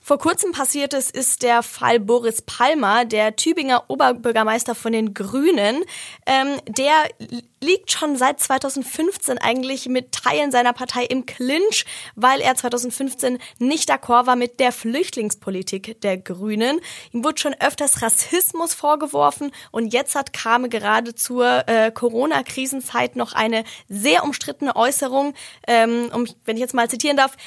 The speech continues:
„Wir retten in Deutschland möglicherweise Menschen, die in einem halben Jahr sowieso to-, sowieso tot wären.“ Und das hat natürlich nicht nur in den Grünen massive Kritik ausgelöst. Was jetzt aber natürlich die Besonderheit der Grünen ist,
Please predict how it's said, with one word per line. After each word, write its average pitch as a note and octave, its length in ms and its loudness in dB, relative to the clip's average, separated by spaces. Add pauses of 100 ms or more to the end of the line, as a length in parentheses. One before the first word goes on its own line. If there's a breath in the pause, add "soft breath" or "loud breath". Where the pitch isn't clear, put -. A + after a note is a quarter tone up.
(140)
„Wir B3 220 0
retten D#4+ 240 0
in C4 160 0
Deutschland B3 520 2
möglicherweise A#3+ 800 2
Menschen, A#3 460 0
die A#3 100 0
in A#3 60 -2
einem A#3 340 -2
halben B3+ 300 2
Jahr A3+ 200 2
sowieso A3 520 0
to-, - 420 -6 (140)
sowieso C#4 520 2
tot G3 440 -4
wären.“ F#3+ 340 2 (360 loud breath)
Und A#3 180 0
das B3+ 180 4
hat A#3+ 140 2
natürlich A#3 420 0
nicht D4 320 2
nur B3+ 140 2
in G#3+ 140 -2
den G3 180 -2
Grünen A3 440 -2
massive A3+ 440 -2
Kritik - 440 -6
ausgelöst. A3 760 2 (420 loud breath)
Was A3 160 4
jetzt C4 140 -2
aber A3 120 2
natürlich A3 220 -2
die - 80 -8
Besonderheit G#3+ 460 -2
der G3+ 100 -4
Grünen A#3+ 400 -4
ist, C4 240 -4